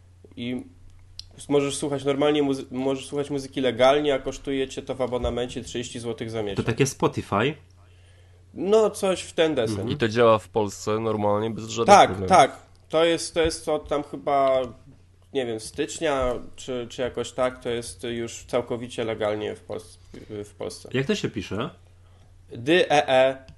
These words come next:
Speaker 1: Z R.
Speaker 3: To ja mam jedno pytanko. Mówisz, że brak napędu nie przeraża, ale jak fan filmów, ym, może żyć bez Blu-raya?
Speaker 1: Y,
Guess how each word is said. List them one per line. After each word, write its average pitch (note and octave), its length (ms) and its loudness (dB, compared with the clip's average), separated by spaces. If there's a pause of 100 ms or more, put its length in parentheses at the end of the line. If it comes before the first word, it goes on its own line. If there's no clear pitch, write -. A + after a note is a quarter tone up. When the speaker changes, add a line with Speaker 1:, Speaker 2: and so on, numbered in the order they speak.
(100)
Speaker 1:
Z A#2 300 -8
R. G2 240 -4 (1800)
Speaker 3:
To - 100 -4
ja A2+ 100 4
mam A2+ 180 2
jedno A2 200 -4
pytanko. G2 500 -4
Mówisz, G2 540 -4
że G2 220 -2
brak G2 280 0
napędu F#2+ 800 -2 (300)
nie F#2+ 300 -2
przeraża, F#2+ 760 0 (800)
ale G3+ 220 2
jak - 300 -2 (220)
fan A#2 460 4
filmów, G2 800 -4 (300)
ym, E2 480 -8
może G#2 320 0
żyć G2 240 -6
bez G2+ 380 -2
Blu-raya? G#2 680 2
Speaker 1:
Y, - 1040 -18